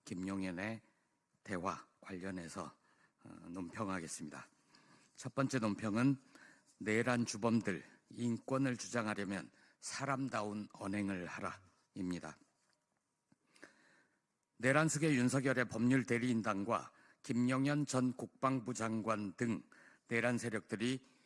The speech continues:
국민들을 조롱하기 시작했습니다. 대국민 사기극을 벌입니다. 지난해 십이월 삼 일 국회에서 의원들을 끌어내라는 지시를 받았다는 곽종근 특전사령관의 증언을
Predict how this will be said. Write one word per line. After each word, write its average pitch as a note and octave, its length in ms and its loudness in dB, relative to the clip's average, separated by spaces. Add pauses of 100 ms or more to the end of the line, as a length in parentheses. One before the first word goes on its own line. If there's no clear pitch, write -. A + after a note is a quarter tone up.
(220)
국민들을 A2+ 720 -2 (120)
조롱하기 A#2 840 0
시작했습니다. F#2 840 -4 (960)
대국민 C#3+ 600 4
사기극을 C#3+ 680 0
벌입니다. F2 580 -8 (640)
지난해 C#3 400 2
십이월 C3+ 480 2
삼 D#3 240 0
일 - 200 -2 (440)
국회에서 B2+ 500 -2
의원들을 B2 560 2
끌어내라는 C3 680 0
지시를 A#2 380 -2
받았다는 A#2 760 0 (400)
곽종근 C#3+ 1040 2 (280)
특전사령관의 C3+ 1000 0
증언을 B2+ 560 4